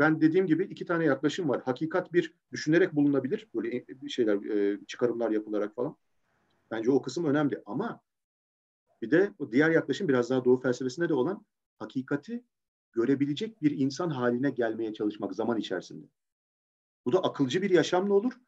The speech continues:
Fakat direkt koskoca çok büyük soruları çözmeye çalışmaktan ziyade akılcı bir şekilde yaşamak ve gitgide o soruları çözebilecek bir insan haline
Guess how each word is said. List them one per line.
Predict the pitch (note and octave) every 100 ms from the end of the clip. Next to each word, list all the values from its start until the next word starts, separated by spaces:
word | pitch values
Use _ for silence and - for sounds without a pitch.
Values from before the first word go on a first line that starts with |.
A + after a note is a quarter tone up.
| _
Fakat | - C#3 - -
direkt | C3 G#3+ - _ _ _ _
koskoca | D#3 G3 - E3 E3
çok | F#3+ F#3+ D3+
büyük | E3
soruları | - D3+ D#3+ D#3+
çözmeye | D3 D3+ D3+ F#3
çalışmaktan | F#3 D#3+ F3 E3+ A3 A3
ziyade | G3+ F3 E3 B3 - _ - -
akılcı | B2 D3 C#3+ G3+
bir |
şekilde | - D3+ D#3+ D#3
yaşamak | B2 E3 G#3 A3
ve | C#3
gitgide | B2+ - D#3 D#3+
o | D#3+
soruları | - C#3+ D#3 F3+
çözebilecek | C3+ B2+ C3 C3 E3 D3+
bir | B2+
insan | B2 D#3 D3
haline | A#2 A2+ A2 D3+